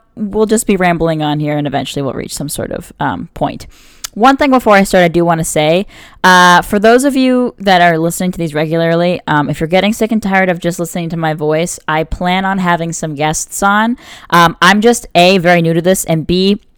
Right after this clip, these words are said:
for those that don't know, I normally live in Ottawa, but because of the lockdown, the lockdown happened j-,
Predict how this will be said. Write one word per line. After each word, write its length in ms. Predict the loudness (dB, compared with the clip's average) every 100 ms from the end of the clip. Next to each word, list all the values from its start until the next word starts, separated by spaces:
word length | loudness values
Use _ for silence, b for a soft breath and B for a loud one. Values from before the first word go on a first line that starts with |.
| -10
for 120 | 0
those 180 | 2 2
that 100 | 2
don't 180 | 0 2
know, 220 | 2 2
I 120 | 0
normally 360 | -2 -2 0 0
live 140 | 0
in 80 | 0 0
Ottawa, 480 | 0 2 2 2 -2 B B 0
but 100 | 0
because 260 | 2 0 2
of 60 |
the 100 | 0
lockdown, 640 | 2 2 2 2 2 2 -2
the 120 | 2
lockdown 400 | 4 4 4 4
happened 460 | 4 4 2 -2
j-, 80 | -2